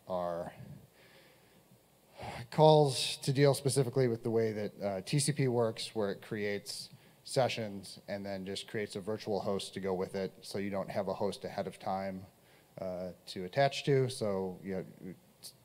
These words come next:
specify the, uh, the network, uh, when it's being created. And iser, very similarly with the endpoints. Um, it wants to create this iSCSI endpoint object,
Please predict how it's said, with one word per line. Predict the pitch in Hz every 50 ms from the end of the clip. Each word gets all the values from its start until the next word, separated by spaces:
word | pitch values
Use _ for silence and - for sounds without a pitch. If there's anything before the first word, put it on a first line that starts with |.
| - _ _ -
specify | - - - - 139 117 - 120 - - 110 104 104 98
the, | 90 95 95 90 90 90 92
uh, | 90 90 90 90 87 - - - - - - _ _ _ _ - - - - - - - - _ _ _ _ _ 110
the | 127 127
network, | 117 117 104 98 101 101 101 - - - - - - - - - 101
uh, | 101 98
when | 98 104 104 101
it's | 98 - -
being | - 101 90 87
created. | - - 101 92 92 90 92 90 92 - - - - - - - _
And | - 98 95 98 95 90
iser, | - 113 117 113 - - 113 104 101 98
very | 95 90 95 92 90
similarly | - 101 98 101 98 95 95 92 92 90 90 90 87 90
with | 90 87 85 82 - - - - -
the | - 80 80 78 73 - -
endpoints. | - 85 80 - - - - 92 - - - - - - - -
Um, | - - - -
it | 90 85
wants | 73 90 85 82 - -
to | - -
create | - - - 98 87 87 82 - 80
this | 90 87 - -
iSCSI | 82 95 - - - 92 85 92
endpoint | 92 104 113 113 - 117 107 95
object, | 92 90 87 87 92 87 85 - - - -